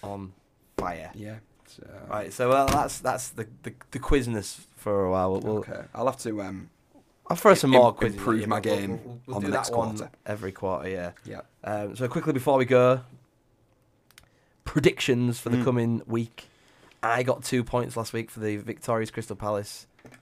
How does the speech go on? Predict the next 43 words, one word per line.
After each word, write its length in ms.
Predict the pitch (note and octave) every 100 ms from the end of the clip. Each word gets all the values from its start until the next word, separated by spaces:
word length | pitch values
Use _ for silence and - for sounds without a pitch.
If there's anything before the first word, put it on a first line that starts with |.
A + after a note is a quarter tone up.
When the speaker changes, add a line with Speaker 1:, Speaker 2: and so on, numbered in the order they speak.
| _ _ _
Speaker 2:
Yeah. 180 | - - -
Speaker 1:
Uh, 300 | - F#2 F2+ E2
Chris 320 | F#2+ F2 - -
lost 300 | F2 - -
again, 400 | - D#2+ E2+ F2+ G2 _ _ -
but 100 | -
he 60 |
did 140 | D#3+ F3+
go 120 | D3+
for 160 | -
a 60 | A#2+
draw. 140 | G2+
Speaker 2:
Went 120 | B2 D#2
for 140 | -
a 60 | -
draw, 300 | - - -
so. 360 | - - G2+ -
Speaker 1:
And 120 | C3+
he 60 |
wasn't 180 | E3 -
far 300 | - G#2 G#2+
off, 180 | B2+ B2
was 160 | A#2+ G2+
you 80 |
really? 280 | F2+ F2+ G2+ - -
Speaker 2:
No. 480 | A#2+ B2 A#2+ A#2+ - _ - _ -
Speaker 1:
A 40 |
dodgy. 340 | G#2 G#2+ G#2+ -
That's 200 | B2 B2
probably 200 | - G#2+
why 140 | G2+
you 80 | F#2+
thought 160 | G2 G2
it 20 |
was 100 | F#2+
a 40 |
dodgy 260 | F#2+ F#2+ -
Speaker 2:
Dodgy 260 | G#2+ G#2+ A#2+
Speaker 1:
penalty. 340 | D3 D3 B2
Speaker 2:
penalty, 180 | C#3+ B2
<laughs> 40 | D3
yeah, 200 | B2 B2+
exactly. 580 | A2 G#2 A#2+ - A2+